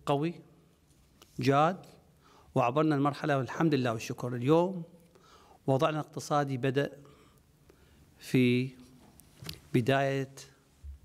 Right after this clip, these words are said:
صحية أفضل من السابق،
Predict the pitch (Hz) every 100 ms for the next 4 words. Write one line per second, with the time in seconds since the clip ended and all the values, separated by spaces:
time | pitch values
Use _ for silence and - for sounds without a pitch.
0 | - _ _ _ _ _ _ - - -
1 | 143 139 127 - 143 127 120 120 - 143
2 | 139 170 180 -